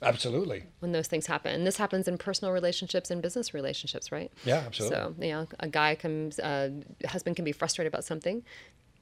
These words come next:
Speaker 2: Uh,
Speaker 1: Yeah, yeah.
Speaker 2: wife could be frustrated about
Speaker 1: Mm-hmm.
Speaker 2: something and bite at you for, um, or, you know, get short with you.
Speaker 1: Right.
Speaker 2: And because they're seeing things through, through one lens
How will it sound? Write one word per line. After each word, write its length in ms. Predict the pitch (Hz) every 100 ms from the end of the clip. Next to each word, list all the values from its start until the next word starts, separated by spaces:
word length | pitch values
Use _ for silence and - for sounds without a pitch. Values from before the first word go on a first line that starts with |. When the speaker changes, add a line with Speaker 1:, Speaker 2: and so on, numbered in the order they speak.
| -
Speaker 2:
Uh, 60 | 147
Speaker 1:
Yeah, 140 | 190 190
yeah. 120 | 151
Speaker 2:
wife 220 | 175 185
could 100 | 208
be 60 | 190
frustrated 340 | 175 - 170 165
about 80 |
Speaker 1:
Mm-hmm. 80 | 110
Speaker 2:
something 320 | 202 180 214 214
and 300 | 151 - 135
bite 200 | 180 180
at 100 | 165
you 340 | 170 165 277 - - - - - - _
for, 480 | - - 180 156 156
um, 460 | 170 160 156 156 151
or, 300 | - 160 160
you 80 | -
know, 180 | 170 151
get 320 | 156 151 - -
short 280 | - 185 -
with 160 | 175
you. 240 | 170 196 294 -
Speaker 1:
Right. 240 | 214 113 - -
Speaker 2:
And 360 | 190 185 170 170
because 220 | 160 185
they're 140 | 165 170
seeing 300 | - 175 175
things 260 | 175 175
through, 480 | - 175 165 160 156 - 170
through 200 | - 202
one 220 | 170 170
lens 420 | 175 160 196 220